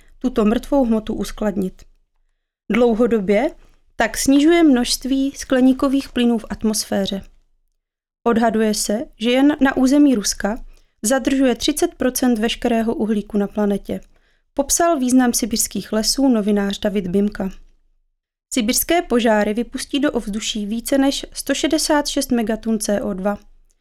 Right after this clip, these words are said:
tedy roční ekvivalent výparu z téměř třiceti šesti milionů automobilových výfuků.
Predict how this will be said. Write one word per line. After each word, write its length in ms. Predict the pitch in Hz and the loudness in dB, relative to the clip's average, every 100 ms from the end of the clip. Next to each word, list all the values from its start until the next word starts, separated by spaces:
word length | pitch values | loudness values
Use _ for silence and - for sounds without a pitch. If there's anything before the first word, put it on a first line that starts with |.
| _ - | _ -4
tedy 240 | 254 233 | 0 2
roční 400 | 220 214 302 320 | 0 2 2 2
ekvivalent 560 | 247 254 240 247 254 226 | 0 -2 0 2 2 0
výparu 420 | 208 214 240 240 | -2 -2 -2 -2
z 80 | - | -2
téměř 440 | 240 220 214 - | -2 0 0 -2
třiceti 440 | - 254 302 302 302 | -6 -4 -4 -2 -2
šesti 440 | - 220 - 240 | -2 -6 -4 -2
milionů 580 | 226 220 220 214 208 208 | 0 0 0 0 -2 -2
automobilových 800 | 214 208 220 208 214 202 202 196 | -4 -2 -2 -2 -2 -4 -6 -8
výfuků. 560 | 196 - 214 - 196 | -12 -10 -12 -6 -6